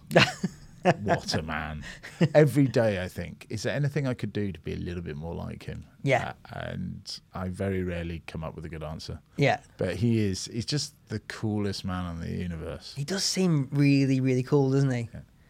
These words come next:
Speaker 2: Sometimes when he has to t-, call time out, like, and he's got seconds, to, and he just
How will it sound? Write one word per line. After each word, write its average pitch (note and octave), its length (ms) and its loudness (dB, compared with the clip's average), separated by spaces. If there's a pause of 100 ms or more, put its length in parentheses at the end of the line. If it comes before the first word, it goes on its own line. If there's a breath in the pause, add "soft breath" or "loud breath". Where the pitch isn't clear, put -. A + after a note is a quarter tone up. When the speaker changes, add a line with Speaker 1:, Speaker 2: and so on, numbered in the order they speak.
(180)
Speaker 2:
Sometimes D#3+ 420 2
when C#3+ 100 6
he B2 140 2
has A2 260 0
to G#2 80 -10
t-, - 100 -14 (160)
call G#2 260 0
time F#2+ 340 -2
out, F#2+ 300 -4 (160)
like, F2+ 260 -4 (200)
and F#2+ 100 -4
he's F#2+ 100 -6
got F#2+ 160 -8
seconds, F#2+ 720 -6
to, - 80 -18 (280)
and F#2+ 100 -6
he G2 60 -8
just B2 220 -4